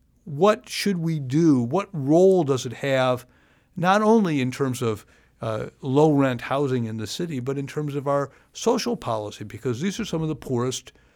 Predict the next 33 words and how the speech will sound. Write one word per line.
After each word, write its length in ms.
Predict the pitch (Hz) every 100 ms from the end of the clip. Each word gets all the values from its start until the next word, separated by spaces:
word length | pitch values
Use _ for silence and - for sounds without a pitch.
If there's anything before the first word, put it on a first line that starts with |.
| _ _ -
New 100 | 147
Yorkers. 680 | 156 185 220 - 101 - - _ _ _ _ _ -
Right 340 | 151 190 247
now, 380 | 160 147 127 131
there 240 | 131 131
are 140 | 127 123
a 40 |
number 320 | 131 151 139
of 120 | 131 -
problems 600 | 123 110 107 95 - - _ _ -
that 160 | 117
we 160 | 117 117
need 220 | 117 120
to 140 | 120 110
address. 480 | 104 98 95 - - -
One, 460 | 120 135 110 123 _ _ _ _ -
the 120 | - -
average 800 | 175 208 220 180 214 185 - - _ _ _ _
tenant 460 | - - 151 139 107 -
in 120 | 113
public 380 | - 120 117 -
housing 400 | 120 113 120 127
in 160 | 117
New 80 | 131
York 360 | 127 107 113 -
has 220 | 120 104
lived 260 | 139 151
there 240 | 120 110 110
for 280 | - - 107
just 340 | 135 123 -
under 320 | 117 110 110 _ _
twenty 720 | - - 123 120 - 110 101 _ _
years. 640 | 113 104 98 95 107 -